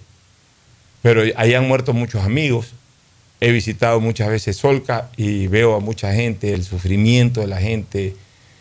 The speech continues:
eh, el enfermo de, de cáncer y el sufrimiento además de la familia del enfermo de cáncer es terrible. Solca es una maravilla. Yo siempre he dicho que sin Solca y sin la lo-, y sin la Junta de Beneficencia, hay que reconocerlo también,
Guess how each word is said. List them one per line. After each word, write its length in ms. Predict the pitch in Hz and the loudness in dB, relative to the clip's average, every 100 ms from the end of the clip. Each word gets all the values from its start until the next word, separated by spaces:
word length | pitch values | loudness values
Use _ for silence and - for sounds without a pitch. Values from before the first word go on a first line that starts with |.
| _ _ _ _ - | _ _ _ _ 0
eh, 380 | 120 101 101 104 | 2 2 2 2
el 120 | 101 | 2
enfermo 720 | 101 95 120 139 123 123 110 | 0 2 2 4 2 2 0
de, 380 | 104 98 98 - | -2 -2 -6 -6
de 160 | 107 98 | -6 -6
cáncer 500 | - 139 143 120 117 | -2 0 0 0 0
y 140 | 110 104 | 0 -2
el 80 | |
sufrimiento 680 | 95 101 98 110 123 135 131 | -4 -4 0 2 2 2 0
además 320 | 120 110 123 | 0 0 2
de 100 | 127 | 2
la 100 | 113 | 2
familia 500 | - 95 110 151 127 | -2 -2 0 0 0
del 120 | 107 98 | 0 -2
enfermo 340 | 92 117 113 | -2 -2 -2
de 80 | 101 | -4
cáncer 380 | 117 113 104 104 | -4 -4 -4 -4
es 100 | 92 | -4
terrible. 560 | 117 127 147 98 98 - | -6 -2 -2 -2 -4 -8
Solca 540 | - - 135 131 127 117 | -8 0 0 0 0 2
es 380 | 135 120 - - _ | 0 -2 -8 -20 _
una 220 | 120 151 143 | -4 0 0
maravilla. 560 | 120 98 120 127 101 - - _ _ _ _ _ _ _ - - - - | 0 2 2 0 -4 -10 -20 _ _ _ _ _ _ _ -20 -20 -20 0
Yo 60 | 135 | 2
siempre 320 | 160 165 160 | 2 2 4
he 40 | |
dicho 260 | 151 160 143 | 4 2 -2
que 100 | 127 | -2
sin 220 | - 156 | -2 0
Solca 320 | - 180 160 | 2 0 0
y 60 | 143 | -4
sin 200 | - 185 | -2 0
la 80 | 165 | 2
lo-, 160 | 147 127 | 2 0
y 60 | 120 | -2
sin 200 | 135 160 | -2 0
la 100 | 139 | 0
Junta 240 | 156 143 | 0 0
de 80 | 135 | 0
Beneficencia, 640 | 110 98 101 156 131 107 | 0 -4 -4 -2 -2 -2
hay 60 | 110 | -2
que 300 | 110 95 - - | -4 -4 -6 -8
reconocerlo 560 | 101 107 98 120 117 | -4 -4 -2 0 0
también, 420 | - 110 120 113 | -2 0 0 -2